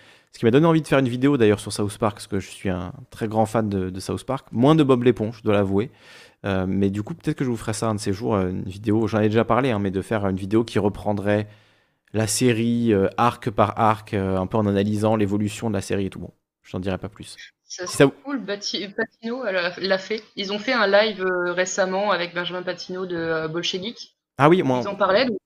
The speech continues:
Speaker 2: euh, si tu veux faire
Speaker 1: Ouais.
Speaker 2: ça, franchement, hésite pas, parce que ça serait cool que
Speaker 1: Je l'ai pas regardé le
Speaker 2: Yes,
Speaker 1: live, mais
Speaker 2: ouais.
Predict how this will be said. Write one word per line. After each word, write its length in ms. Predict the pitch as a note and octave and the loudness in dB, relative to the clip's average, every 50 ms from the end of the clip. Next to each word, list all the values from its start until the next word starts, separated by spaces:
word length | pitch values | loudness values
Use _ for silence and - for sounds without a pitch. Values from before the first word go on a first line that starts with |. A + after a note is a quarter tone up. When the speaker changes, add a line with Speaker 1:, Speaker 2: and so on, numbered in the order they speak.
| _ - F3+ F3+ | _ -10 -8 -8
Speaker 2:
euh, 40 | F3+ | -8
si 140 | - _ _ | -8 _ _
tu 180 | - - - G#3+ | -12 -8 -4 0
veux 80 | G#3 G#3+ | 0 0
faire 120 | G#3 - | 0 -2
Speaker 1:
Ouais. 60 | - - | -4 -2
Speaker 2:
ça, 180 | - - D#4+ | -2 -2 -2
franchement, 380 | - - G#3+ G3+ - G#3+ B3 B3+ | -2 -2 -6 -6 -6 -6 -6 -4
hésite 280 | G#3+ F#3+ F3+ F#3+ - _ - | -4 -4 -6 -8 -10 _ 0
pas, 120 | F#3 F#3+ | 0 0
parce 200 | - A3 G3 - | 0 -2 -6 -6
que 80 | - - | -8 -10
ça 100 | F3+ E3 | -10 -10
serait 160 | - E3+ E3 | -8 -10 -12
cool 240 | - - A3+ A3+ G#3+ | -10 -10 -10 -10 -10
que 400 | - F3+ E3 D#3+ D#3+ D#3+ D#3+ E3 E3 E3 _ _ _ _ _ _ _ - | -10 -12 -10 -10 -12 -12 -14 -16 -18 -18 _ _ _ _ _ _ _ -10
Speaker 1:
Je 80 | A#2 G#2+ | -6 -2
l'ai 80 | A2+ | 2
pas 100 | G2+ E3 | 4 4
regardé 240 | E3+ E3 D#3+ D#3+ E3+ | 6 6 6 4 4
le 80 | D#3+ C#3+ | 4 4
Speaker 2:
Yes, 140 | C3+ D3+ | 4 4
Speaker 1:
live, 100 | F3+ E3 C#3 | 2 2 2
mais 160 | C#3 B2+ A#2+ | 2 2 2
Speaker 2:
ouais. 80 | A#2+ | 2